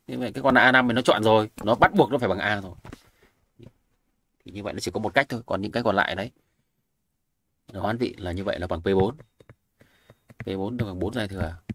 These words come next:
Thì như bằng hai mươi tư. Một, hai, bốn, sáu. À, bốn nhân ba nhân hai. Đúng rồi. Hai mươi tư. Đấy, đấy là nó có thể bảo ở nằm quân cuối cùng, nằm ở đầu tiên cũng thế, mà nằm ở vị trí giữa cũng vậy thôi.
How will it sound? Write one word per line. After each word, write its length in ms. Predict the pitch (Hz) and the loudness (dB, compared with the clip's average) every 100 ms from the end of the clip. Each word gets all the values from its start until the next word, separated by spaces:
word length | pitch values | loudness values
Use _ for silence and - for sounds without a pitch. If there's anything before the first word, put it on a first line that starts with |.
| - _ _ _ _ _ | -14 _ _ _ _ _
Thì 60 | - | -16
như 100 | 95 | -10
bằng 120 | 87 | -10
hai 100 | 90 | -8
mươi 120 | 95 92 | -8 -8
tư. 100 | 82 - _ - | -10 -16 _ -18
Một, 100 | 80 | -12
hai, 160 | 85 87 | -10 -10
bốn, 240 | 87 101 | -10 -12
sáu. 200 | 101 95 _ _ 95 | -18 -20 _ _ -18
À, 140 | 87 - - | -14 -14 -10
bốn 260 | 87 98 | -8 -6
nhân 180 | 110 95 | -6 -6
ba 120 | 92 | -6
nhân 140 | 92 90 | -6 -6
hai. 280 | 92 90 90 _ | -8 -8 -12 _
Đúng 120 | 92 104 | -2 4
rồi. 180 | 113 90 _ - - - - | 4 2 _ -20 -20 -14 -6
Hai 100 | 104 | -4
mươi 60 | |
tư. 240 | 98 101 98 _ - _ _ _ _ _ - | -2 -2 -4 _ -20 _ _ _ _ _ -10
Đấy, 240 | 95 101 | -6 -4
đấy 160 | 107 120 | 0 0
là 100 | 123 | 2
nó 160 | 117 | 2
có 60 | 131 | 0
thể 140 | 110 | -2
bảo 220 | 82 76 76 | 0 0 0
ở 80 | |
nằm 120 | 95 90 | 0 0
quân 200 | 120 113 | 0 0
cuối 100 | 123 | 2
cùng, 280 | 117 95 | 4 4
nằm 140 | 90 85 | 2 2
ở 60 | |
đầu 120 | 82 90 | 2 4
tiên 200 | 123 110 | 4 4
cũng 120 | 127 | 2
thế, 220 | 113 127 | 2 2
mà 120 | 120 | 0
nằm 160 | 101 87 | 0 0
ở 240 | 76 78 | -2 -2
vị 120 | 87 117 | -2 0
trí 160 | 135 | 2
giữa 200 | 127 427 | 6 4
cũng 140 | - 143 | 4 -2
vậy 140 | - | -2
thôi. 140 | 113 | -4